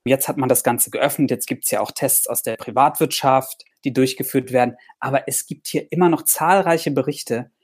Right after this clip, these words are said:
von Amerikanern, die Symptome zeigen, aber keinen Test machen können. Oder von Amerikanern, die den Test machen, aber eine Woche lang auf ihre Ergebnisse warten, wenn sie die dann überhaupt bekommen. Und das andere ist das, was du eben gerade auch schon erwähnt hast, ist,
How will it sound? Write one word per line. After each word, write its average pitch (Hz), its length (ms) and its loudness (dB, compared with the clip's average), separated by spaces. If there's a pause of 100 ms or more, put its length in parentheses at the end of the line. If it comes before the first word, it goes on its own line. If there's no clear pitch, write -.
(140)
von 151 360 2
Amerikanern, 135 600 2
die 117 80 -2
Symptome 156 500 2
zeigen, 156 680 2
aber 117 220 -2
keinen 107 300 -8
Test - 320 -2
machen 151 300 0
können. 147 440 2 (220)
Oder 151 240 6
von 135 180 2
Amerikanern, 123 840 2 (200)
die 131 100 0
den 117 200 0
Test - 340 -2
machen, 170 480 0 (100)
aber 131 440 2
eine 147 480 4
Woche 135 200 2
lang 123 400 2
auf - 220 0
ihre 139 220 2
Ergebnisse 127 600 0
warten, 117 380 0
wenn 117 140 0
sie 123 100 2
die 117 140 -2
dann 117 140 -2
überhaupt 117 340 -4
bekommen. 107 500 -6 (320)
Und 143 160 4
das 135 120 2
andere 156 340 4
ist - 320 -2
das, 156 260 0
was 151 160 -2
du 175 100 -2
eben 147 120 2
gerade 143 260 4
auch 160 100 0
schon - 160 0
erwähnt 117 440 -2
hast, - 220 -6
ist, - 260 -6